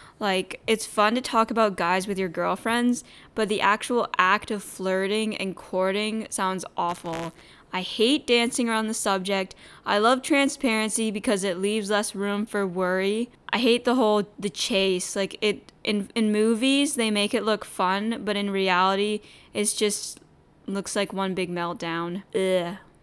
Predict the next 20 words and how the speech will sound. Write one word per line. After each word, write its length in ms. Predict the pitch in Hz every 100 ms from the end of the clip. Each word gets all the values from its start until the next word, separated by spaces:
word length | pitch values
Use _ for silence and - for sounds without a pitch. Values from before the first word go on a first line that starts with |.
| -
Bleh. 480 | 208 190 185 165 185 - - _ - - - - -
I 120 | 220
want 280 | 240 262 226
a 100 | 214
man 600 | 202 190 202 226 240 -
to 120 | 269
just 280 | 196 220 -
straight 280 | - 220 220
up 120 | 220
say, 500 | - 202 196 196 220 - _ _ - - _ _ _ -
"I 140 | 208
think 380 | 247 240 233 226
you're 160 | 220 202
attractive, 840 | - - 190 - - 190 180 - _
and 140 | 226 226
not 240 | 277 415
because 420 | 294 - 233 214
you 120 | 208 208
look 280 | 196 190 -
underage, 880 | 190 185 185 190 214 190 185 185